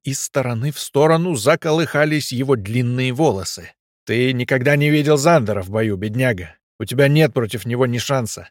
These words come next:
София изучала собственные ногти. Она явно не могла дождаться своей очереди. «Что еще тебе известно о ловушке, которую расставит Зандер?»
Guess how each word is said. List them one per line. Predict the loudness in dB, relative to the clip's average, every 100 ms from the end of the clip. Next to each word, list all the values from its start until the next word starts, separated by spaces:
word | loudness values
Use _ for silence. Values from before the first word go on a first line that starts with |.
| _
София | -12 -12 -8 -4 -4 -4
изучала | -8 -6 -4 -4 -2 -2 -2
собственные | -4 -6 -6 -6 -4 -4
ногти. | -2 -4 -6 -10 -12
Она | -6 -4
явно | -6 -2 2 2 2 -2 -4
не | -4
могла | -6 -6 -6 -4
дождаться | -4 -6 -4 -6 -6 -10 -10
своей | -10 -6 -4 -2 -4 -4 -8
очереди. | -10 -10 -12 -12 -14 -18 -20 -20 _
«Что | -12 -6 0 0
еще | 0 -2 0 2
тебе | 2 -2 0
известно | 0 2 0 0 0
о |
ловушке, | 2 0 -2 -6 -14 -20 _ _ _
которую | -6 0 2 2
расставит | 0 -2 -2 -2 -2
Зандер?» | -2 -4 -10 -18